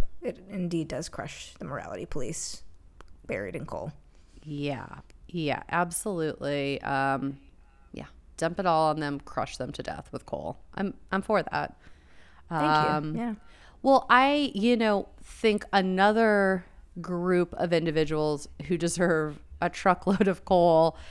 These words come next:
Speaker 2: and this is no surprise if you've listened to previous episodes, uh, but the Supreme Court justices who voted to overturn Roe v. Wade, and that would be Samuel Alito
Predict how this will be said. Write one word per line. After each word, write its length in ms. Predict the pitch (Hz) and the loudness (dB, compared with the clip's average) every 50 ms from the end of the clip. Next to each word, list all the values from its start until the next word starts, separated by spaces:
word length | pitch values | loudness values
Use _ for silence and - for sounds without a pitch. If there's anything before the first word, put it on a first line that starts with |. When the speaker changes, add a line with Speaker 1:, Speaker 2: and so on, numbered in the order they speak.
| - - - - | -16 -16 -10 0
Speaker 2:
and 160 | - 214 214 | 2 4 4
this 160 | 214 214 - 247 | 4 4 2 0
is 160 | 233 208 196 | -2 -2 0
no 140 | 196 190 196 | 0 0 2
surprise 500 | 196 - - - 190 175 175 175 180 180 | 0 -2 0 0 0 0 0 0 -2 -4
if 120 | 175 - | -4 -6
you've 120 | 185 170 | -6 -2
listened 300 | 165 160 160 - - 170 - | -2 -4 -4 -4 -8 -10 -10
to 40 | - | -12
previous 460 | - - 165 160 151 156 151 - - | -6 -4 -2 0 0 0 0 2 0
episodes, 800 | 170 165 - 165 - - 135 135 139 139 143 147 147 - - - - - - - - - - - | 0 0 0 -6 -2 -2 0 0 2 2 0 0 -2 -6 -14 -16 -18 -20 -20 -20 -18 -16 -2 2
uh, 300 | 175 170 165 165 165 156 | 4 4 6 6 4 4
but 160 | 156 196 180 | 4 2 2
the 100 | - 185 | 2 2
Supreme 440 | - - 180 - - 202 202 202 202 | 2 0 -4 -2 0 0 0 0 0
Court 240 | - 220 214 196 175 | 0 0 0 0 0
justices 760 | - 160 180 208 - 226 196 - - 147 151 147 143 - - | 0 -2 -2 0 -2 -4 -2 -2 0 2 2 2 0 -2 -2
who 140 | - 156 147 | -2 -4 0
voted 320 | 147 147 143 143 147 143 | 0 0 0 0 0 -2
to 80 | - - | 0 -2
overturn 480 | 135 156 147 156 147 - 170 156 151 | -2 0 0 -2 -2 0 -2 0 0
Roe 160 | 151 147 147 147 | 2 0 0 2
v. 140 | 151 156 147 | 2 2 2
Wade, 480 | 143 165 185 185 147 139 - 143 - - - | 4 4 4 4 2 2 0 -4 -6 -4 0
and 300 | 139 147 143 147 151 147 | 2 2 2 2 2 2
that 260 | 151 147 147 143 - | 2 2 2 2 2
would 180 | 165 160 147 - | 0 -2 -2 0
be 460 | 156 151 147 147 143 143 139 139 - - | 0 0 2 2 2 0 -2 -2 -6 -6
Samuel 600 | - - 175 160 156 170 156 151 151 147 143 147 | -4 0 0 0 0 0 0 0 0 0 0 0
Alito 480 | 156 185 202 208 220 220 220 226 226 | 0 2 2 4 4 4 2 0 -2